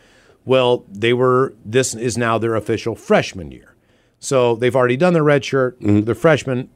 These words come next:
Speaker 1: They've been there a couple of years. They are not exactly quite ready 'cause one guy's a really big dude, but he's still skinny and fast. The other guy is a, uh, fullback,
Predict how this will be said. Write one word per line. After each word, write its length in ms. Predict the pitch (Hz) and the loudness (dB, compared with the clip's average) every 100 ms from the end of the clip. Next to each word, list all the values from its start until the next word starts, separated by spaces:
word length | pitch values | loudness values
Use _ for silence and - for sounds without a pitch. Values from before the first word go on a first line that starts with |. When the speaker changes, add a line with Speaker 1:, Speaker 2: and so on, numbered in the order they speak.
| - | -6
Speaker 1:
They've 140 | 120 | -4
been 100 | 113 | -2
there 100 | 101 | -4
a 40 | |
couple 240 | 90 82 82 | -4 -8 -6
of 40 | |
years. 520 | 120 175 170 160 - - _ _ _ _ - | 0 2 2 0 -4 -14 _ _ _ _ -6
They 300 | 117 135 139 | 0 0 0
are 180 | 113 | -2
not 380 | 110 110 127 131 | -2 0 -2 -2
exactly 640 | 104 87 87 123 151 - 202 | -8 -10 -4 -2 -2 0 -2
quite 300 | - 196 196 | 0 -2 0
ready 400 | 190 185 196 170 - | 0 0 0 -4 -6
'cause 220 | 120 92 | -8 -2
one 240 | 117 131 | 0 0
guy's 240 | 120 117 98 | 0 -2 -4
a 60 | |
really 260 | 92 117 82 | -4 -4 -4
big 400 | 69 123 147 123 | -4 -2 -2 -4
dude, 400 | 143 156 165 104 | 0 0 0 -4
but 80 | 92 | -10
he's 140 | 76 | -12
still 220 | - 95 | -12 -12
skinny 480 | - - 160 160 151 | -12 -6 -4 -2 -2
and 140 | 98 | -4
fast. 540 | - 123 147 143 123 - _ _ _ _ 104 | -6 -6 -6 -6 -10 -14 _ _ _ _ -2
The 120 | 120 | 0
other 140 | 139 | 2
guy 380 | 123 117 110 107 | 0 0 0 0
is 340 | 101 101 98 92 | -2 -4 -4 -8
a, 320 | 82 78 67 | -12 -14 -14
uh, 360 | 80 76 69 | -14 -12 -14
fullback, 800 | 67 151 151 123 120 120 117 _ | -12 -6 -4 -2 -2 -2 -6 _